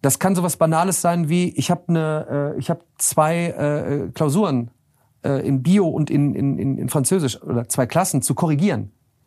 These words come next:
Kann die, kann ein K-I-gestütztes Tool dir auch helfen, schneller durchzuhalten. Und du schaffst Freiräume.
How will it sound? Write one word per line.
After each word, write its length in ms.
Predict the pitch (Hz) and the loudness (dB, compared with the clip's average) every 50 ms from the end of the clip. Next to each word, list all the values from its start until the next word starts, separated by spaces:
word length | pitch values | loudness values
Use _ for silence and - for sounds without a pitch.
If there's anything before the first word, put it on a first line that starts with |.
| _ _ _ | _ _ _
Kann 140 | - - 123 | -2 0 0
die, 160 | 131 123 - - _ _ _ - - - - _ _ _ | 0 0 -2 -6 _ _ _ -20 -20 -20 -20 _ _ _
kann 160 | - 143 143 | 0 2 2
ein 80 | 143 113 | 2 2
K-I-gestütztes 760 | - 143 - - 180 180 165 156 139 - 170 139 - 135 - | 0 -2 -2 0 0 2 2 2 0 0 -2 -4 -4 -6 -4
Tool 160 | - - 180 | 0 0 2
dir 140 | 143 - - | 2 2 2
auch 140 | 101 - | 0 0
helfen, 340 | 139 120 107 - - 120 110 _ _ _ _ _ _ _ _ _ _ _ _ - - | -2 -2 -2 -4 -8 -12 -14 _ _ _ _ _ _ _ _ _ _ _ _ -10 -6
schneller 260 | 147 - 170 156 147 | -4 0 2 2 2
durchzuhalten. 440 | 127 160 196 - - 123 123 135 - | 2 0 0 -2 -2 -2 -4 -2 -2
Und 140 | - 196 170 | -2 0 0
du 60 | 175 | 0
schaffst 260 | - - 202 - - | -2 -2 -2 -4 -4
Freiräume. 480 | - - 226 220 156 113 - - 120 117 | -2 -2 0 0 -2 -4 -6 -8 -10 -12